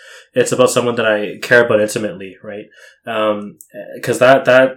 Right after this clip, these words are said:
eventually, you know, in twenty fifteen, so fast forward a couple of years, I guess,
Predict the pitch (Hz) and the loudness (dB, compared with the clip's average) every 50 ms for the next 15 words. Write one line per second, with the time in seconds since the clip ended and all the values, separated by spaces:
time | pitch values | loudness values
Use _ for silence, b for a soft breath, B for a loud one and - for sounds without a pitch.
0 | - - 127 113 - 117 120 120 - - 131 120 117 117 110 110 107 101 101 101 | -8 -8 -6 -4 -2 -2 -2 -2 -2 -2 -2 -2 -2 -2 -4 -4 -4 -6 -8 -12
1 | 101 - 113 113 107 107 107 107 104 107 107 - 131 131 131 127 120 - - 123 | -18 -20 -20 -14 -12 -8 -6 -6 -6 -8 -8 -6 -4 -4 -2 -4 -4 -2 -2 -2
2 | 120 - - 120 113 107 104 - 113 107 - - 101 101 101 - - 120 117 117 | -2 -2 -6 -10 -10 -10 -8 -6 -6 -6 -4 -2 -4 -4 -4 -4 -4 -2 -2 -2
3 | 113 110 110 110 - - - 120 107 104 104 - - - - 117 104 95 95 90 | 0 -2 -4 -6 -8 -12 -14 -12 -10 -6 -4 -2 -2 0 0 -2 -2 -4 -6 -10
4 | 87 - 95 90 90 92 101 - - B | -10 -12 -12 -12 -14 -14 -14 -16 -18 B